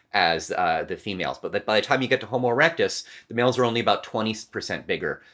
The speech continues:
than the, than the females. It's, it's, it's, it's closer to, uh, a, a chimpanzee kind of, uh, size disparity. So, uh,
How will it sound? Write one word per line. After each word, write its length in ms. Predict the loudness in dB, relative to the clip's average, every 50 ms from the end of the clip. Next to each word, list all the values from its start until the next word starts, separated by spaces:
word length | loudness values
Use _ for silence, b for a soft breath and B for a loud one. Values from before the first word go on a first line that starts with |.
| b _
than 260 | -2 0 0 0 0
the, 200 | -2 -4 -6 -4
than 180 | -4 -4 -4 -4
the 80 | -6
females. 400 | -8 -8 -10 -10 -10 -10 -10 -10
It's, 180 | -12 -12 -10 -8
it's, 260 | -8 -8 -8 -8 -10 -10
it's, 200 | -10 -10 -6 -6
it's 200 | -6 -6 -6 -8
closer 400 | -6 -4 -2 -2 -2 -4 -6 -8
to, 440 | -8 -8 -8 -6 -6 -6 -4 -2
uh, 340 | -2 0 0 0 -2 -2 -4 -4
a, 40 | -6
a 20 | -6
chimpanzee 560 | -6 -6 -4 -4 -4 -6 -4 -6 -6 -8 -8
kind 240 | -8 -10 -10 -10 -10
of, 140 | -12 -14 b b b b b b
uh, 280 | -6 -4 -2 -2 -2 -4 -6 -8 -10 -10 -10 -10 -10 -12 -14 -14 -16 -16 -16
size 420 | -14 -6 0 2 4 4 4 2
disparity. 680 | -2 -6 -8 -6 -4 -4 -4 -4 -6 -8 -8 -10 -10 B B B B B B B
So, 380 | 4 8 8 10 10 8 6
uh, 360 | 6 8 8 10 10 10 8